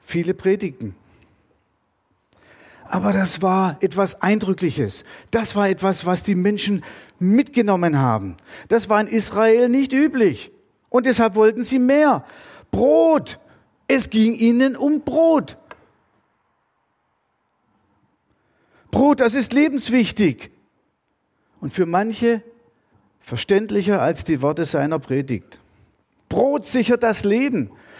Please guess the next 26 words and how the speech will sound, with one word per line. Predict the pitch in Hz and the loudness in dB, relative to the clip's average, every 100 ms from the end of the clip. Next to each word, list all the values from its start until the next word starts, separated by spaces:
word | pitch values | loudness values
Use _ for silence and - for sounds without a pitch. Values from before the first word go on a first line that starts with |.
| - | -10
Brot, | - 233 302 | 0 0 2
das | 240 214 | 0 0
ist | 247 214 | -2 0
eine | 226 | 0
Lebensgrundlage. | 214 277 277 - - 247 208 208 156 151 | 2 0 0 -2 0 0 2 2 2 -2
Das | 139 247 240 - | -2 -2 -4 -4
kann | - 240 | -2 0
man, | 240 226 180 - - - _ | 0 -2 -6 -14 -20 -20 _
wie | 156 | -2
heißt | 151 226 214 | 0 -2 -4
es | - | -6
so | 202 | -6
schön, | - 208 196 - - - _ | -2 0 -2 -6 -18 -20 _
getrost | 165 156 143 185 247 - | -2 -2 0 0 0 -4
in | 196 | -4
den | 185 175 | 0 0
Händen | 135 147 208 - 196 | 0 0 -2 -6 -4
mit | 180 202 | -4 -2
nach | 170 135 | -4 -2
Hause | 147 196 - 190 | -2 -2 -4 -6
tragen. | 143 104 95 85 71 - - _ _ | -4 -4 -6 -12 -20 -20 -20 _ _
Das | - 196 | -6 -4
ist | 208 170 | -6 -6
was | 151 - - | -8 -6 -4
Handfestes. | 185 214 170 104 - 85 - - _ _ _ _ _ _ _ _ _ _ _ _ _ _ _ _ _ _ _ _ _ _ _ _ - | -4 -2 -6 -8 -10 -14 -16 -18 _ _ _ _ _ _ _ _ _ _ _ _ _ _ _ _ _ _ _ _ _ _ _ _ -12
Hm. | - | -6